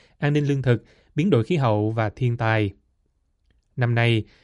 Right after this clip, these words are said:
chúng ta cũng đã chứng kiến cuộc chiến ở Ukraine tác động xấu hơn nữa đến nền kinh tế toàn cầu", tuyên bố nói. Tuyên bố cũng cho biết rằng hầu hết các thành viên đều lên án mạnh mẽ cuộc chiến.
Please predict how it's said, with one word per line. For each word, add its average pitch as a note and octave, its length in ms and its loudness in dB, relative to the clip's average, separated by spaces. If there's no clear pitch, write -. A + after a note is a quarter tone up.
chúng E3 180 -2
ta B2+ 300 4
cũng B2 160 -4
đã A#2+ 100 2
chứng D3 220 -4
kiến D3+ 320 0
cuộc B2 240 -4
chiến C3 220 0
ở E3 100 -4
Ukraine B2 720 -2
tác F3 140 -4
động G#2+ 280 -2
xấu C3+ 260 0
hơn D3 220 0
nữa G#2+ 240 -2
đến C3 200 -2
nền B2+ 160 -4
kinh A#2 180 -6
tế A#2 240 -2
toàn A2 200 -2
cầu", G#2+ 360 0
tuyên A#2 160 0
bố G#2+ 100 0
nói. B2 400 -2
Tuyên B2+ 160 0
bố A#2+ 220 2
cũng B2 180 -4
cho C3 120 -2
biết D#3 180 0
rằng A#2+ 220 0
hầu A2 220 0
hết B2 260 -2
các F#3+ 160 -6
thành A#2 160 -2
viên B2 300 0
đều A#2 200 2
lên A#2 160 0
án D3+ 280 -4
mạnh G#2 220 -2
mẽ G#2+ 320 -4
cuộc - 220 -6
chiến. B2+ 320 -2